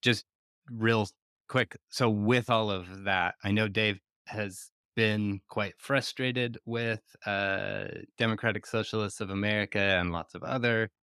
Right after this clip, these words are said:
kinds of leftists. And so on some level, us doing the class together was to kind of engage where some of that, those, uh, disagreements needed to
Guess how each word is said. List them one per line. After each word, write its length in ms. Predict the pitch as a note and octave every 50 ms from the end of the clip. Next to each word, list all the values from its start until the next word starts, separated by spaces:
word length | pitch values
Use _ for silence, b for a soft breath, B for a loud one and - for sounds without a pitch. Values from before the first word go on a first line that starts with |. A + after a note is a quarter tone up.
| _ _ _
kinds 300 | - A#2+ A#2 G#2+ G2+ F#2+
of 220 | G#2+ G#2 G2 F#2 G2 - _ _ _ -
leftists. 640 | G#2+ G#2+ G#2+ G2+ - - - G#2 G2 - - - - _ _ -
And 380 | G#2 G#2 G2+ G2 G2 G2 F#2+ - _ _ _ _
so 300 | - - - B2 A2+ A2
on 160 | G#2+ G#2+ G#2 -
some 200 | - - B2+ B2
level, 400 | A#2 A2+ G#2 G#2 G2+ G2 F#2 - -
us 160 | G#2 G2+ -
doing 220 | - - G#2 G2 F#2+
the 60 | F2+
class 420 | - - - G2 G2 F#2+ - - - -
together 760 | - F#2+ F2+ - F#2 F#2 F2+ F#2 F2+ F2+ F2 F2 F2 F2+ - _ _ _ _
was 540 | F#2+ F#2+ G2 G2 F#2+ F#2+ F2+ F2+ - - - - - -
to 500 | - G#2+ G2 F#2+ F#2+ F#2+ F#2+ F#2 F2+ F2+ -
kind 180 | - - G2+ F#2
of 80 | F2 - _ _ _ _ _ _ _ _ - -
engage 680 | G2+ G2 G2 F2 - G2+ G2 G2 G2 F#2 F#2 - - - -
where 540 | F#2+ F2+ F#2 F2+ F2+ F2+ F2+ F2+ F2+ F2+ F2+
some 460 | - - - - G#2 F#2+ F#2 F#2 F2+
of 220 | F#2 F2+ E2+ E2
that, 240 | F2+ F2 E2 E2 - _ _ _ _ _ _ -
those, 420 | G2+ F#2+ F#2 F#2 F#2 F2 - - - _ _ _ _ _ _ _ _ _ _ _ _ _ _ _ _ _ _ _ _ _ _ _ -
uh, 340 | G#2+ G#2 G2 F2+ D2+ D#2+ D#2+ - - _ _ _ _ _ _ _ _ _
disagreements 840 | - F2+ - - A2 F#2+ - G#2+ G#2+ G#2 G#2+ G#2+ G#2+ G#2 - - - - - -
needed 540 | G#2+ G#2 G#2 G#2+ G#2 G2+ F#2+ G2+ G2 F#2+ -
to 180 | - A2+ G2+